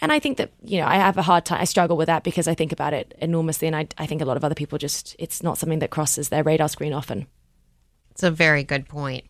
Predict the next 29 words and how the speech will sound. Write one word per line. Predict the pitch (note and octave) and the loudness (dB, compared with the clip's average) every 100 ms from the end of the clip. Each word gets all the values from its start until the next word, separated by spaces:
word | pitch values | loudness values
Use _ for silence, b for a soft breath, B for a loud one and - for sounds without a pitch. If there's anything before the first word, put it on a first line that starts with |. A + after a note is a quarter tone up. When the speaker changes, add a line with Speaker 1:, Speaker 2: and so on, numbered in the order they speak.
| _ b b b b - | _ b b b b 2
Speaker 2:
Um, | F3+ F3+ D#3 - _ _ _ _ _ _ _ _ _ | 4 6 2 -10 _ _ _ _ _ _ _ _ _
you | F#3+ G#3 | -4 2
mentioned | G#3 G3+ A3 G#3 | 2 2 0 -2
legacy. | D#3+ D3 C3+ - A#2+ F3 | 0 0 0 0 0 -2
Speaker 1:
Mm-hmm. | E3 C#3+ C3+ - _ _ _ _ | -6 -8 -10 -16 _ _ _ _
Speaker 2:
What | D#3+ F#3+ | -2 0
do | |
you | A3+ A3+ | 2 2
want | F3+ - | 2 2
your | D#3+ | 0
legacy | D3+ C#3+ D3 - D3 | 2 2 2 0 -2
to | D3+ | -4
be? | C3+ B2+ - _ _ _ _ - - | -4 -8 -10 _ _ _ _ -8 0
Speaker 1:
Um, | A3 A3+ A#3 A3+ - | 4 4 4 0 -2
I | A3+ | 0
think | C4 - | 0 -2
that | A#3 F#3+ - b b b b b b b b _ - | 0 0 -4 b b b b b b b b _ 6
ultimately | B3+ B3 B3+ A#3+ A#3 A3+ | 6 6 4 4 4 4
the | G3+ | 4
thing | G#3 G3+ | 2 2
that | F#3+ | 4
I | F#3 F3+ | 4 4
love | F3+ E3+ - | 4 2 2
the | |
most | F3 F3+ F3+ E3+ - | 2 4 4 4 -2
about | - D3 | -6 -6
this | - - | -4 -4
business | D3 D3+ D3+ D3 - - | -4 -4 -8 -8 -8 0
is | F3 E3 D#3+ D#3+ D3 - | 2 2 2 0 -2 -8